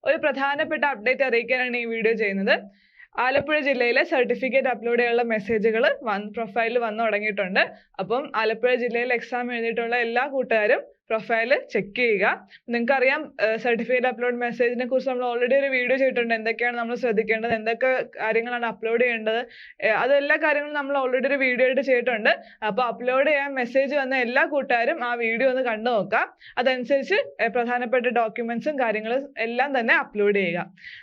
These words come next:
So, എട്ടാമത്തെ ജില്ലയാണിപ്പം, ആ, പി എസ് സി എൽ ഡി സിയുടെ സർട്ടിഫിക്കറ്റ് അപ്ലോഡ് മെസ്സേജ് വന്നത്. ഇനിയുള്ള ജില്ലകളും ഉടനെ തന്നെ നമുക്ക് പ്രതീക്ഷിക്കാം. അപ്പൊ എല്ലാവരും പ്രൊഫൈൽ ചെക്ക് ചെയ്യുക, ഇടയ്ക്കിടയ്ക്ക് ചെക്ക് ചെയ്തുകൊണ്ടിരിക്കുക.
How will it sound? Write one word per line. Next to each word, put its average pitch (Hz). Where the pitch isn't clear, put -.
So, 330
എട്ടാമത്തെ 262
ജില്ലയാണിപ്പം, 233
ആ, 208
പി 214
എസ് 233
സി 262
എൽ 214
ഡി 233
സിയുടെ 262
സർട്ടിഫിക്കറ്റ് 226
അപ്ലോഡ് 220
മെസ്സേജ് 214
വന്നത്. 208
ഇനിയുള്ള 262
ജില്ലകളും 262
ഉടനെ 240
തന്നെ 254
നമുക്ക് 233
പ്രതീക്ഷിക്കാം. 226
അപ്പൊ -
എല്ലാവരും 311
പ്രൊഫൈൽ 254
ചെക്ക് 277
ചെയ്യുക, 240
ഇടയ്ക്കിടയ്ക്ക് 202
ചെക്ക് 214
ചെയ്തുകൊണ്ടിരിക്കുക. 226